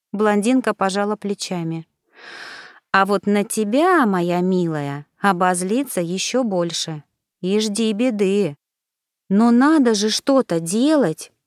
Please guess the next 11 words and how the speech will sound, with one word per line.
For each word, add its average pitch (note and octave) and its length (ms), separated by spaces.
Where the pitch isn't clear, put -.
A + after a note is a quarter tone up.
мне A3+ 280
страшно», G#3 840
признаюсь F#3+ 640
я, A3+ 300
устраиваясь F#3+ 720
рядом F#3+ 320
с - 100
Крис. D#3+ 480
«Мужика B3 760
тебе F#3 320
надо, F3+ 560